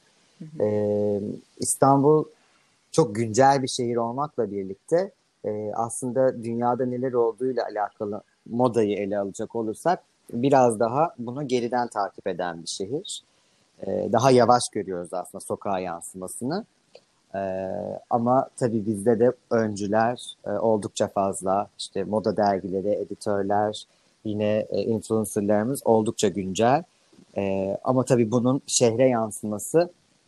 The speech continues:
Speaker 2: e, biraz daha zaman alıyor.
Speaker 1: Hı hı.
Speaker 2: Bu anlamda da tabii ki tasarımcı olarak bizler de, e,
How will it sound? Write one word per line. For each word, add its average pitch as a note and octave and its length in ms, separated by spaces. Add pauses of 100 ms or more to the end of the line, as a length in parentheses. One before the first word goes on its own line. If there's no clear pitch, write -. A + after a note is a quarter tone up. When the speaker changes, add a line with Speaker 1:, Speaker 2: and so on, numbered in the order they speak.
(120)
Speaker 2:
e, G#2 260
biraz A#2 300
daha A2+ 200
zaman A#2+ 300
alıyor. F#2+ 440 (760)
Speaker 1:
Hı F#3 40
hı. E3+ 120 (220)
Speaker 2:
Bu D3 80
anlamda B2 520
da B2+ 40
tabii A#2+ 280
ki - 60
tasarımcı A#2 540
olarak A2+ 380
bizler G#2+ 380
de, C#3 180 (440)
e, G#2 40